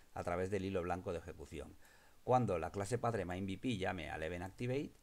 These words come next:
se ejecutará el set visibility. ¿Y qué tengo que decir? Que la nueva visibilidad es true, ¿eh? O sea, me lo propaga, me lo, perdón, me lo pone visible. Ya veremos los otros, los otros parámetros.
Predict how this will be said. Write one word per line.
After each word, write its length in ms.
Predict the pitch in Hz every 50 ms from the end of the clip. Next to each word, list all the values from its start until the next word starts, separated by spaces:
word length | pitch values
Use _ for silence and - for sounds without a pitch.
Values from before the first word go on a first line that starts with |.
| - -
se 140 | - - 117
ejecutará 460 | 113 120 117 113 123 120 117 110 113
el 80 | 120 117
set 200 | 120 120 113 107
visibility. 720 | 104 92 82 - 85 71 67 62 62 60 - - 101 120 123 - - - - - - - - - - - -
¿Y 60 | -
qué 100 | 101 135
tengo 140 | 123 139 143
que 80 | 135 135
decir? 240 | 123 120 143 139 123
Que 80 | -
la 100 | 90 85
nueva 280 | 87 98 107 107 104 104
visibilidad 680 | 104 107 95 - 107 107 107 113 107 113 123 139 - -
es 200 | - 90 - -
true, 280 | - - - 67 67 67
¿eh? 60 | 127 123 - - - -
O 80 | - -
sea, 280 | - - - - - - - -
me 140 | - 95 92
lo 120 | 92 90
propaga, 480 | 87 104 104 90 - 107 98 101 - 92
me 120 | - 92 92
lo, 160 | 87 87 -
perdón, 460 | - - - 82 82 85 82 76 78 - - - - - -
me 100 | - 90
lo 100 | 87 85
pone 220 | - 95 98 98 85
visible. 420 | 76 71 - - 69 73 76 76
Ya 100 | 82 87
veremos 300 | 90 92 92 92 95 90
los 160 | 87 82 76 85
otros, 460 | 78 73 80 76 71 71 - - -
los 160 | 57 65 78
otros 240 | 85 78 85 82 78
parámetros. 640 | - 76 71 64 60 - - - - 71 - - -